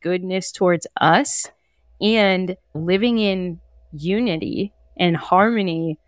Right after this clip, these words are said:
and not vying for position over one another. So for you guys, when you think about the fact that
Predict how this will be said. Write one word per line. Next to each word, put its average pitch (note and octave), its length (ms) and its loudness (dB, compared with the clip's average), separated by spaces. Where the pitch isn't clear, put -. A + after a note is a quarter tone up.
and F#3+ 140 -6
not G3+ 280 4
vying G3+ 460 2
for G3+ 220 -2
position E3+ 800 -2
over F3 340 0
one E3 200 -4
another. D#3+ 500 -2
So F#3 200 0
for - 160 -10
you G3 140 0
guys, G3 320 4
when F3 160 -4
you A#3 100 0
think B3 220 -2
about G#3+ 220 2
the F3+ 80 -2
fact F3+ 340 2
that E3+ 200 -2